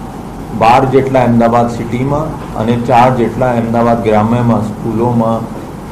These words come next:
એક રશિયન ડોમેન, અ, ધરાવતી મેલ, મેલ ડોટ આર યુ, અ, મારફતે તમામ સ્કૂલોમાં મેલ, અ, આપવામાં આવી છે, મોકલવામાં આવી છે અને મેલમાં એક ધમકી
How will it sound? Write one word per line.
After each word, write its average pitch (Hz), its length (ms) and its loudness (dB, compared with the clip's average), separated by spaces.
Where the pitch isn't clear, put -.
એક 117 120 -2
રશિયન 123 500 0
ડોમેન, 123 420 2
અ, 107 140 2
ધરાવતી 113 500 2
મેલ, 117 300 2
મેલ 120 320 2
ડોટ 120 220 0
આર 113 240 2
યુ, 123 340 2
અ, 107 120 0
મારફતે 117 680 2
તમામ 113 400 0
સ્કૂલોમાં 117 720 0
મેલ, 113 260 2
અ, 117 120 0
આપવામાં 110 680 2
આવી 123 200 0
છે, 131 180 -4
મોકલવામાં 123 580 0
આવી 127 180 0
છે 143 160 -6
અને 113 180 0
મેલમાં 131 920 2
એક 117 220 -2
ધમકી 135 560 0